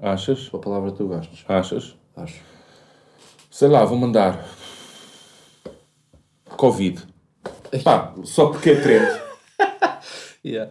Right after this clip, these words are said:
Speaker 1: Vai ser
Speaker 2: Yeah,
Speaker 1: trend
Speaker 2: tá
Speaker 1: agora.
Speaker 2: trend à bué, pá.
Speaker 1: Yeah.
Speaker 2: Essa merda,
Speaker 1: É isso.
Speaker 2: infelizmente. Pô, tô farto de, olha, próximo podcast falamos, falamos sobre isso. Quero ir ver o Benfica, meu.
Speaker 1: Também eu.
Speaker 2: Bom, maltinha,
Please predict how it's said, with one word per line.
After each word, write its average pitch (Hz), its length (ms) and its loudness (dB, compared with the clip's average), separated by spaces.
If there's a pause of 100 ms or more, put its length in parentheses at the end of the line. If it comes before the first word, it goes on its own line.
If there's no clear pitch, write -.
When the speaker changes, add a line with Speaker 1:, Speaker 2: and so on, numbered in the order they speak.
Speaker 1:
Vai 127 160 2
ser 123 160 0
Speaker 2:
Yeah, 113 100 2
Speaker 1:
trend 113 200 2
Speaker 2:
tá 113 60 4
Speaker 1:
agora. 107 180 4
Speaker 2:
trend 120 200 0
à 127 120 2
bué, 107 240 -4
pá. 101 160 -12
Speaker 1:
Yeah. 92 200 -6
Speaker 2:
Essa 90 220 -20
merda, 90 160 -8
Speaker 1:
É 104 120 -4
isso. 95 280 -10
Speaker 2:
infelizmente. 87 520 -12
Pô, 95 100 -16 (120)
tô - 120 -14
farto 95 300 -14
de, - 80 -14
olha, 101 280 -8 (340)
próximo 101 320 -12
podcast 98 440 -14
falamos, 104 280 -10 (240)
falamos 104 380 -8
sobre 107 220 -10
isso. 82 180 -16 (480)
Quero 113 160 0
ir 117 60 4
ver 120 80 0
o 117 80 2
Benfica, 110 480 -6
meu. 82 180 -16 (240)
Speaker 1:
Também 85 260 -8
eu. 87 160 -10 (720)
Speaker 2:
Bom, 127 380 2 (400)
maltinha, 143 640 0